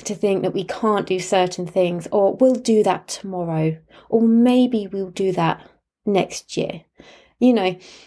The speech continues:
we always keep putting things off. But when you realise that the time is actually right now, "Oh, oh, it's not a good time, Jolene, right now. No, no, no."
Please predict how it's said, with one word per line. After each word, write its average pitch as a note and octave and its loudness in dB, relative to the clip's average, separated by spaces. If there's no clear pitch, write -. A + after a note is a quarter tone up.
we B3 4
always D4 2
keep - -6
putting A#3 -2
things F#3 -2
off. - -2
But A3 -8
when B3+ 4
you B3+ 2
realise G3+ 2
that - -4
the F3+ -2
time A#3+ 2
is F3+ 0
actually - -2
right F3+ 2
now, G#3 2
"Oh, A3 0
oh, F3+ -6
it's - -6
not F#3+ 2
a - -2
good F3 -6
time, F3 0
Jolene, E3+ 2
right E3 -4
now. E3 -6
No, F#3 0
no, F3 0
no." E3+ 0